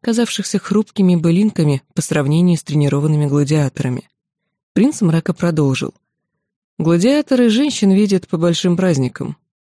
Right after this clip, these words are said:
Одну-двух на всю оголодавшую толпу. Им обычно отдают провинившихся наложниц. Особо провинившихся». Техарс для разнообразия тоже решил высказаться. «Сегодня у кого-то будет большой праздник».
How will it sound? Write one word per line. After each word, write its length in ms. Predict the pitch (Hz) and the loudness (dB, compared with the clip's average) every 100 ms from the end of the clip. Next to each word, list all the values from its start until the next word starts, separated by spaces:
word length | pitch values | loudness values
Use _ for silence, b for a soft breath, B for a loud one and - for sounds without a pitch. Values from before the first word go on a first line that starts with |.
| _ | _
Одну-двух 640 | 156 175 269 170 208 - | 0 2 2 2 0 0
на 120 | 147 | -2
всю 220 | 143 - 240 | -2 -2 -2
оголодавшую 600 | 170 147 139 143 - 160 | 0 0 0 -4 -6 -4
толпу. 460 | 165 165 - 123 - _ _ _ - | -2 -4 -4 -6 -8 _ _ _ -2
Им 120 | 226 | 0
обычно 440 | 208 190 - 180 | 2 0 0 0
отдают 340 | 165 160 165 - | 2 2 0 0
провинившихся 720 | 160 160 185 151 - - 143 | 0 2 2 0 -4 -4 -2
наложниц. 640 | 139 143 127 - - - _ _ _ _ _ | 0 0 -2 -6 -12 -20 _ _ _ _ _
Особо 400 | 226 - 139 120 | -2 0 0 -2
провинившихся». 840 | - 131 131 135 - - - - _ _ _ _ _ _ _ | -2 -2 -2 -4 -8 -12 -12 -14 _ _ _ _ _ _ _
Техарс 420 | 147 - 262 - - | -6 -2 -2 -2 -8
для 220 | 214 254 | -2 0
разнообразия 680 | 233 185 170 147 156 196 208 | 2 2 0 2 0 2 0
тоже 280 | - 147 196 | 0 -2 0
решил 280 | 170 175 160 | -2 -2 -2
высказаться. 680 | 139 - 123 120 - - - _ _ _ _ _ _ _ | -2 -4 -8 -8 -10 -12 -12 _ _ _ _ _ _ _
«Сегодня 540 | - - 143 175 262 269 | -6 0 2 2 2 2
у 60 | |
кого-то 400 | 202 156 143 208 | 2 2 2 2
будет 400 | 175 170 196 - _ | 2 2 2 -2 _
большой 760 | 113 131 131 110 - - 151 190 | -2 0 2 0 -6 0 0 0
праздник». 680 | - 120 113 - - - | -2 -2 -2 -6 -12 -20